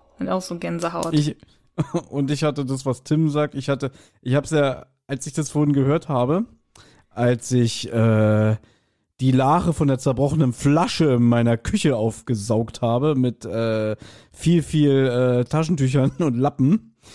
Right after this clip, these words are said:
Speaker 2: äh, habe ich das gehört und ich hatte da, ich hatte wirklich, ich hatte Gänsehaut. Ich bin ganz ehrlich, ich hatte wirklich Gänsehaut. Ich fand's krass, weil sie haben's irgendwie schön gemacht,
Speaker 1: Mhm.
Speaker 2: dass irgendwie wirklich der, der Wolfgang Dreger die Chance hatte,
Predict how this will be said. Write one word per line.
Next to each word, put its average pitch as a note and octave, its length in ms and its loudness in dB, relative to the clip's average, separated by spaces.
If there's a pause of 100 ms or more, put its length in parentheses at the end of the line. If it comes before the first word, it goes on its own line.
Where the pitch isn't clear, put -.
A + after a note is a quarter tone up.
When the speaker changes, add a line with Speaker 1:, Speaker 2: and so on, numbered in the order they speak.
(300)
Speaker 2:
äh, C#3+ 420 0
habe C#3 220 0
ich - 40 -6
das - 180 -8
gehört D#3 420 0
und C#3 300 0
ich C#3+ 140 -2
hatte E3+ 200 0
da, E3 140 2
ich E3+ 160 0
hatte A3 200 0
wirklich, G#3 280 -2
ich F#3 100 -2
hatte E3+ 160 -2
Gänsehaut. B2 520 0 (200)
Ich G#3 160 -8
bin G3 100 2
ganz G3 200 -2
ehrlich, D3 380 -2
ich C3+ 100 -2
hatte F#3 300 -2
wirklich A3+ 300 0
Gänsehaut. B2+ 520 0
Ich C3+ 80 -10
fand's - 440 -6 (360)
krass, C3 480 -2
weil C#3+ 120 2
sie D#3 140 2
haben's E3+ 260 -2
irgendwie F3 480 -2 (480)
schön F3+ 380 2
gemacht, A2+ 500 0
Speaker 1:
Mhm. G#2 160 -14 (120)
Speaker 2:
dass C3 200 -6
irgendwie D#3+ 720 -2 (100)
wirklich D3+ 280 -8
der, C3+ 200 -2
der C3 160 -2
Wolfgang D3 440 0
Dreger F3+ 500 2
die D3+ 120 -4
Chance D#3+ 460 -2
hatte, D3 380 0